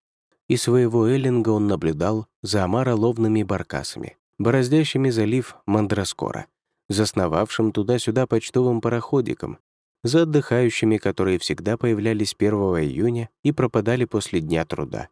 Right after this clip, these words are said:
Ред знал, кто из жителей острова всю зиму просидит на продовольственных талонах и казенном сыре, кто прикупит новый «Сноукэт», а чьим детям придется уехать на материк,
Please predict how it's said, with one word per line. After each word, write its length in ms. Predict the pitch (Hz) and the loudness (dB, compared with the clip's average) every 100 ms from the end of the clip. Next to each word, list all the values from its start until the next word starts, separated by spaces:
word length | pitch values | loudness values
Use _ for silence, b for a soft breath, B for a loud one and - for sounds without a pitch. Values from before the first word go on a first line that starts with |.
| _ _ _ _ _ _ - | _ _ _ _ _ _ -2
Ред 280 | 110 101 92 | 0 0 0
знал, 340 | 95 107 92 | -2 -2 -2
кто 180 | - 95 | -2 0
из 120 | 87 | 0
жителей 440 | 87 104 - 95 95 | 0 -2 0 0 0
острова 460 | 98 - 98 92 | -2 -2 -4 -4
всю 280 | 87 - 123 | -4 -2 0
зиму 460 | 113 92 82 69 - _ _ - | 0 0 -2 -2 -8 _ _ 0
просидит 500 | 113 - 104 120 123 | 0 0 -2 -2 0
на 80 | |
продовольственных 840 | 104 101 95 87 95 - 92 87 - | -2 -2 0 0 0 -2 -2 -2 -2
талонах 520 | 82 82 117 117 - | -4 -2 -2 -2 -4
и 60 | |
казенном 520 | 131 131 120 123 117 104 | -2 -2 0 0 -2 -2
сыре, 380 | - 82 76 - _ _ _ _ | -2 -2 -4 -10 _ _ _ _
кто 200 | - 151 | -2 0
прикупит 520 | 143 143 - 160 127 | 2 0 0 0 0
новый 380 | 117 135 117 113 _ | 2 2 2 2 _
«Сноукэт», 760 | - - 104 87 80 120 135 - _ _ | -14 -2 0 0 0 -2 -2 -6 _ _
а 80 | - | -4
чьим 280 | 113 165 175 | -2 0 2
детям 380 | 147 156 151 139 | 2 2 2 0
придется 460 | 123 113 123 - 113 | 0 2 2 2 0
уехать 440 | 98 98 - - | 2 0 -2 -2
на 80 | 98 | -2
материк, 540 | 95 - 78 65 - | -2 -2 -4 -6 -10